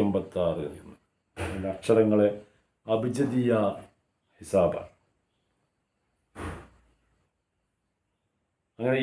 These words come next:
ഏഴ് പ്രാവശ്യം തുടർച്ചയായി ഓതിയാൽ കാര്യം സിദ്ധിക്കും, ഉദ്ദേശിച്ച കാര്യം ഹാസിലാവും.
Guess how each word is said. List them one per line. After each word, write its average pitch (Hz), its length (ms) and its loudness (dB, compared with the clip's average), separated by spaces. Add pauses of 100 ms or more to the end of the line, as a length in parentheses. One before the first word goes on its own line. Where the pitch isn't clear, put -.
(140)
ഏഴ് 180 200 12 (100)
പ്രാവശ്യം 147 500 8 (120)
തുടർച്ചയായി 139 1000 12 (140)
ഓതിയാൽ 110 400 8 (1700)
കാര്യം 117 440 8
സിദ്ധിക്കും, 92 440 -2 (3250)
ഉദ്ദേശിച്ച 110 360 0 (120)
കാര്യം 113 300 10 (400)
ഹാസിലാവും. 92 540 2